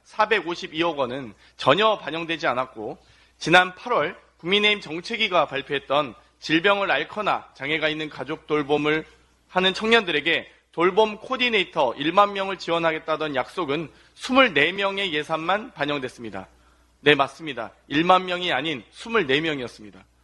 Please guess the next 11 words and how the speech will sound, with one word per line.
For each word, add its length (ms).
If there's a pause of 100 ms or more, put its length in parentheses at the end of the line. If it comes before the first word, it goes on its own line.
(280)
저도 220
오타인 380
줄 100
알았습니다. 460 (640)
청년들의 500
마음, 340
청심을 560
각별히 540
챙기겠다던 800
김기현 400
대표의 680